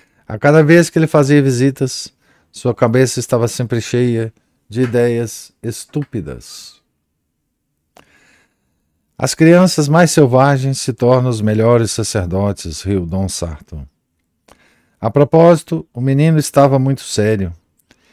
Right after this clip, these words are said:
Ele escreve que em Treviso o povo ainda mostra hostilidade para com o bispo." A multidão novamente quebrou as janelas e jogou lama nos diáconos, que voltavam da ordenação para o seminário.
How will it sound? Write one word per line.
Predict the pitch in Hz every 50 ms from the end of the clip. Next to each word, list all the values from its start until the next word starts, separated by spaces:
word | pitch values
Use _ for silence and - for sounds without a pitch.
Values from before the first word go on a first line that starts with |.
| _ _ _
Ele | - 117 127 139
escreve | 131 - - 139 139 156 165 165 156 160
que | 147 -
em | 147 147 147 147 139
Treviso | - - 127 131 120 113 135 156 160 151 147 151 156 147 - _ _ _ _ _ _
o | - 120
povo | 113 - 147 151 156 139 139 139
ainda | 135 139 147 156 151 135 127
mostra | 120 117 120 127 117 - - - 110 123
hostilidade | 113 - - - 123 113 113 101 95 107 110 110 110 104 104 87
para | - 110 101 104 104
com | - 107 101
o | 95
bispo." | 85 92 95 92 - - - _ - 82 - _ _ _ _ _ _ _ _ _ _ _ _ _ _ _ _ _ _ _ _ -
A | 110
multidão | 123 135 127 - 151 135 143 147 151 156 156
novamente | 151 143 131 139 135 139 143 151 139 - -
quebrou | - 131 123 131 139 139
as | 135
janelas | 127 131 123 123 123 131 131 135 135 127
e | 135 131
jogou | 131 135 127 120 120 127 127 123
lama | 113 117 120 123 120 117 113 110
nos | 117 120 113 110
diáconos, | 104 113 110 117 117 - - 85 80 80 76 - - - - _ _ _ _ _ _ _ _ _ _
que | - 107
voltavam | 98 104 117 120 110 - 117 110 107 110 107 104 110 110 107 110 _
da | - 95 104
ordenação | 104 104 104 110 113 113 107 104 - - - 104 107 104 101 98
para | - 107 98
o | 98 -
seminário. | - - 104 101 92 87 85 85 85 80 76